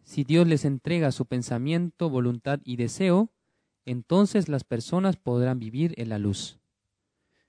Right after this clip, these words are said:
Finalmente, el versículo veinticinco dice, "Ya que cambiaron la verdad de Dios por la mentira, honrando y dando culto a las criaturas antes que al Creador, el cual es bendito por los siglos.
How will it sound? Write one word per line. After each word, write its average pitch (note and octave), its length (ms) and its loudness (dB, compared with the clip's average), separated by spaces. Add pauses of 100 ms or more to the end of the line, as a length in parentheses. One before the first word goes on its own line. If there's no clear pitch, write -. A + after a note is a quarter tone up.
(240)
Finalmente, A3+ 580 2
el G3 80 2
versículo E3+ 460 2
veinticinco D#3 680 -2
dice, G#2+ 420 -4 (640)
"Ya D3+ 160 2
que F#3 160 -4
cambiaron F#3 540 2
la F3 80 4
verdad D3 300 2
de C3+ 120 0
Dios C#3 400 0
por B2 200 -6
la A#2+ 120 -4
mentira, A2 540 -6 (540)
honrando F#3 760 0
y C3+ 100 -2
dando C#3 280 -2
culto E3+ 460 -2
a C#3+ 60 0
las C3 180 -4
criaturas C#3 720 -4 (360)
antes D3+ 440 -6
que - 100 -8
al A#2+ 120 -4
Creador, G#2+ 440 -4 (760)
el A#2+ 140 -14
cual D#3+ 180 0
es C#3+ 100 0
bendito D#3+ 560 -4
por D3 140 -2
los A#2 160 0
siglos. D#3 560 -2